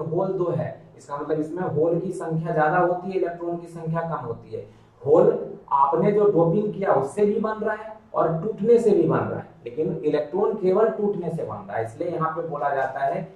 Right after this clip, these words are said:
कि जो होल की संख्या है, number of holes, जिसको मैं बोल सकता हूँ एनएच, ये जो है बड़ा होता है एनई से, ठीक है ना। लेकिन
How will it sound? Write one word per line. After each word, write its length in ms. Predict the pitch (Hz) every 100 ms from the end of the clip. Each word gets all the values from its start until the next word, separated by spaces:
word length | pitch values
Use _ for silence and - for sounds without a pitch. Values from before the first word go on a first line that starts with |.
| - -
कि 60 | 131
जो 180 | 127 131
होल 340 | 131 170 202 196
की 80 | 196
संख्या 440 | 170 170 165 - -
है, 420 | - - - - - - _ _ 120
number 340 | 127 135 156
of 240 | 170 170 151
holes, 320 | 165 180 160
जिसको 280 | 156 165 160
मैं 240 | 156 147
बोल 160 | 139 135
सकता 260 | 131 - 139
हूँ 180 | 139 143
एनएच, 600 | 143 139 139 175 - - - - _ 127
ये 140 | 135
जो 140 | 135
है 260 | - 165 175
बड़ा 240 | 135 135 170
होता 380 | 160 156 143
है 260 | 147 147 190
एनई 560 | - 151 151 - 135 131
से, 240 | - - - - _ _ _ _ _ _ _ _ _ - - - - _ _ _ _ _ _ _ _ _ -
ठीक 140 | 131
है 80 | 170
ना। 140 | 175 - - - -
लेकिन 180 | 113